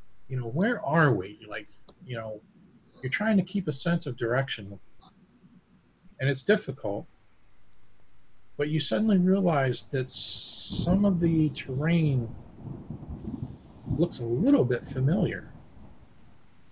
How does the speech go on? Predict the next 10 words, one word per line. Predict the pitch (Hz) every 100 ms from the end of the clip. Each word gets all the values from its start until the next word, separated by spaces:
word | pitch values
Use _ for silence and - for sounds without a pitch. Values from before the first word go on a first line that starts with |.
| - - -
And | 135 135 135 135 131 - _ _ - _ - - - - - - -
it | 143 139
strikes | - - - 165 196 190 -
you | 170 160
that | 139 139 139
you're | 131 127
approaching | 127 - 202 220 - 185 175 165 156 - - - - - - - -
the | 131
same | - 160 170 175 175 143
area | 143 160 160 143 131